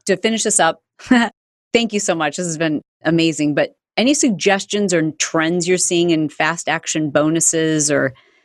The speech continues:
bonuses in general? You know, I'd love for you to share with the audience some of the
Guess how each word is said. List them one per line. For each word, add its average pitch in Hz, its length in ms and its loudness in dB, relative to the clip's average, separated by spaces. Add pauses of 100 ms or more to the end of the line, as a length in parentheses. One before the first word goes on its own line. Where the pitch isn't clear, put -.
(160)
bonuses 180 420 0
in 151 160 0
general? 160 580 0 (140)
You 151 140 0
know, 143 240 0 (260)
I'd 151 140 -4
love 180 200 0
for - 80 -4
you 175 60 2
to 156 60 -2
share 156 200 0
with 151 120 -4
the 147 100 0
audience 147 360 -2
some 156 180 0
of 143 100 0
the 139 280 -2